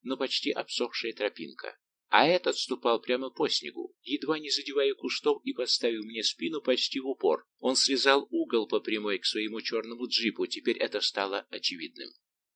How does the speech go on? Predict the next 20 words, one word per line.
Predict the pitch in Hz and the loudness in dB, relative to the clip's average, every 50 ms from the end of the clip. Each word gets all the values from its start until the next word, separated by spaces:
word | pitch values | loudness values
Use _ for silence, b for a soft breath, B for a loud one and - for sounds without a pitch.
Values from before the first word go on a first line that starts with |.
| _ _ _ - | _ _ _ 0
Я | 95 104 113 123 | 4 6 6 6
все-таки | - - 160 165 - 170 - 151 | 4 2 -2 -2 -2 -4 -4 -2
просмотрел | 143 135 123 - 131 123 - 139 135 127 | -2 -2 -4 -4 -6 -4 0 0 0 0
другие | 127 123 120 113 123 123 | 0 -2 -2 -2 -4 -2
бумаги, | 117 110 113 101 98 87 80 78 - 131 135 - _ _ _ | -2 -2 -4 -2 -2 -4 -4 -6 -8 -12 -16 -16 _ _ _
нашел | - 113 120 - 170 170 151 | -6 -6 -4 -2 -2 -4 -4
генеральную | 143 147 143 139 135 143 139 135 139 135 131 | -4 -6 -8 -6 -6 -6 -6 -4 -4 -4 -2
доверенность | 131 131 131 113 113 107 104 107 95 - - | -2 0 0 0 0 0 0 -2 -4 -8 -8
на | 101 | -8
этот | 98 - 104 90 - - - | -6 -6 -6 -6 -6 -6 -4
Land | 101 104 98 95 - | -4 -2 -4 -4 -8
Cruiser, | - 104 104 98 - 98 101 - - | -8 -8 -6 -6 -4 -6 -6 -6 -8
выданную | 104 107 98 101 101 101 104 - - | -8 -8 -6 -6 -6 -6 -8 -8 -8
официальным | 101 - 95 - - 110 104 101 101 98 90 | -10 -8 -4 -2 0 0 0 0 -2 -6 -8
хозяином | - 104 92 87 98 95 92 92 92 85 | -6 -6 -4 -4 -4 -4 -4 -6 -6 -4
Балакиным, | 82 85 82 95 104 117 - 127 120 123 120 - _ _ _ _ | -4 0 4 4 4 4 2 0 -6 -6 -8 -12 _ _ _ _
все | - - 139 135 | -4 0 0 0
тому | - 120 117 123 123 | 0 0 -2 -4 -4
же | 117 123 113 | -4 -2 0
Решетову. | 104 90 - - - - - 76 65 60 60 - | 2 2 2 0 -2 -2 -4 -6 -6 -6 -8 -10